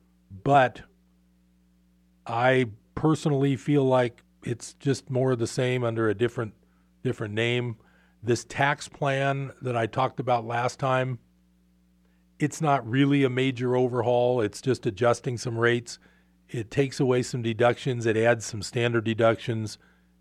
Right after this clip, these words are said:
It's, does, it's good to lower corporate tax. I believe, uh, corporation tax rates should be lower,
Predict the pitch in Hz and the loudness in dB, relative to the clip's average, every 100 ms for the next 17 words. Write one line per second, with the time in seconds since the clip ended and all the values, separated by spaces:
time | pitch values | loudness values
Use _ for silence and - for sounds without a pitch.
0 | _ 120 104 - - _ 117 139 123 117 | _ -6 -6 -12 -20 _ 2 4 4 -2
1 | 117 - - 156 135 127 135 131 117 135 | -4 -4 4 4 6 4 4 4 2 0
2 | 127 131 110 127 123 123 - 113 104 113 | 0 0 0 2 2 0 -4 -6 0 0
3 | 117 110 113 _ _ _ 131 113 - 135 | 0 -2 -12 _ _ _ -10 -10 -6 -6
4 | - 123 117 117 127 123 - 127 113 - | 0 -2 0 -2 0 -2 0 -2 -2 -6
5 | 113 117 117 120 120 120 | -4 0 2 2 2 -2